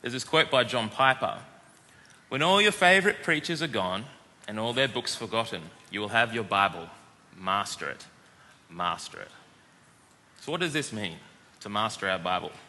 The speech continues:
What does it mean to really lay a hold of this and really read it actively? Uh, David Thomas has a really, really great sermon out now on iTunes called The Sword's Edge,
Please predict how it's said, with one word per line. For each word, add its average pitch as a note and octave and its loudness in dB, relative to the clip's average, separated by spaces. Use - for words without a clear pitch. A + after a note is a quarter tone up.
What C3 4
does D#3+ 4
it D#3+ -4
mean D3+ 0
to A#2+ -8
really D3+ 4
lay D#3 8
a D3 6
hold D#3 2
of B2+ 4
this - 0
and G#2+ -6
really C3 2
read A#2 0
it A#2+ 0
actively? F#2+ -4
Uh, - -10
David F3+ 2
Thomas F3+ 4
has C3+ 0
a C3+ 0
really, D#3+ 2
really C#3+ 0
great B2+ 4
sermon B2 0
out A2+ -2
now G#2+ 0
on G2+ -2
iTunes A2 -2
called G#2+ -6
The G#2 -6
Sword's G2+ -4
Edge, F2 -10